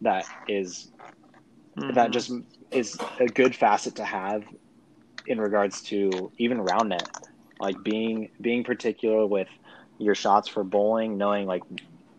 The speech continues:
Speaker 1: how to figure out what you wanna do with your body and your arm. And then even, like, with disc golf, knowing what to do with your body and knowing what to, what shot to take and what line to go through.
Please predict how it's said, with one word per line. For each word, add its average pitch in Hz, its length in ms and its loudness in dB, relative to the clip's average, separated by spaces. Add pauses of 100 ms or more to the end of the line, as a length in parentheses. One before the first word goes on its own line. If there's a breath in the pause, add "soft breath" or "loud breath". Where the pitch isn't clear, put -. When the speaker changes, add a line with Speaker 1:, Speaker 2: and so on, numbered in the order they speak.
(120)
Speaker 1:
how 107 360 2
to 98 380 -2 (960 loud breath)
figure 117 300 4
out 101 220 4
what 110 180 0
you 113 100 -2
wanna 107 200 0
do 104 200 -2
with 104 140 0
your 101 80 2
body 98 320 2
and 98 100 -4
your 92 160 -6
arm. 110 460 -2 (1040)
And 98 180 -4
then 101 140 -2
even, 110 200 -2
like, 107 200 -2
with 113 160 2
disc 107 260 0
golf, 90 220 0
knowing 101 240 -2
what 101 140 -2
to 107 80 -8
do 110 160 -4
with 104 100 -4
your 104 100 0
body 104 440 4
and 95 100 -8
knowing 98 240 -4
what 98 200 -6
to, 92 280 -4 (960 loud breath)
what 113 240 0
shot 104 380 4
to - 100 -8
take 104 320 -4
and 95 120 -6
what 98 200 -2
line 101 300 -2
to 107 100 -8
go 107 240 0
through. 113 440 -2